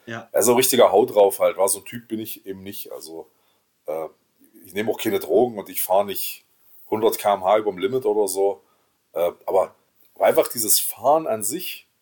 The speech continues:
Speaker 2: und dieses, ich, ja, das,
Speaker 1: Ja.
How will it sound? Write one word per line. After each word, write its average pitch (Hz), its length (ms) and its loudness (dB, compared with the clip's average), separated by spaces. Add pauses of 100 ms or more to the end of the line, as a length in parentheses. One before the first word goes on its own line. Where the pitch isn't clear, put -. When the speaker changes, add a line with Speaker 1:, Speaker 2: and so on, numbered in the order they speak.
(1080)
Speaker 2:
und 107 100 -10
dieses, 104 400 0 (720)
ich, - 280 -8 (220)
ja, 143 200 0
das, 107 140 0
Speaker 1:
Ja. - 60 2